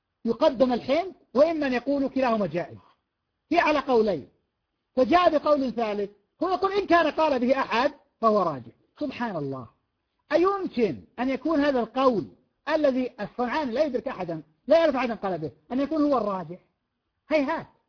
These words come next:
محال. لكن لو رد الرواية إلى الرواية الأخرى لعلم أن التعبير بثم من الراوي،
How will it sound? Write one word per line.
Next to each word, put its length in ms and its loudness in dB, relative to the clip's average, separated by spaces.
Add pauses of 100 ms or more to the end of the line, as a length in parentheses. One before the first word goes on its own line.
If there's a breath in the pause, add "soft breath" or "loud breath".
(300)
محال. 460 -2 (1800)
لكن 300 0
لو 240 6
رد 220 2
الرواية 540 2
إلى 180 4
الرواية 400 2
الأخرى 420 -8 (460)
لعلم 680 2
أن 160 -2
التعبير 460 -4
بثم 320 -2
من 220 -2
الراوي، 540 2